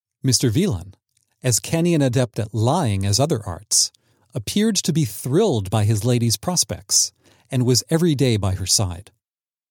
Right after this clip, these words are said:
Though privately discouraged by her salutary condition,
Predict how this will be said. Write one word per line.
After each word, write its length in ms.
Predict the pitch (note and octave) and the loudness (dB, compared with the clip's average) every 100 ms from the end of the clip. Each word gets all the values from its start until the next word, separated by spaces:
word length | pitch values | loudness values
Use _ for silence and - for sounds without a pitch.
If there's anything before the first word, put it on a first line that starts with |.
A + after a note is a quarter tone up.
| _ _ | _ _
Though 220 | B2 A2+ | -4 -2
privately 520 | G#2 - D#3 D3 C3 A#2 | -2 -2 -2 -2 -2 0
discouraged 880 | A#2 - - G3+ A#2+ F#2+ F2 - | 0 0 0 -2 0 -2 -4 -2
by 140 | A2 F#2+ | -2 0
her 120 | G#2 | 0
salutary 640 | - B2+ A#2 G2+ G#2+ F#2 | 2 2 0 0 0 -2
condition, 580 | F#2+ G2 D3 - F2+ | -2 -2 0 -2 -6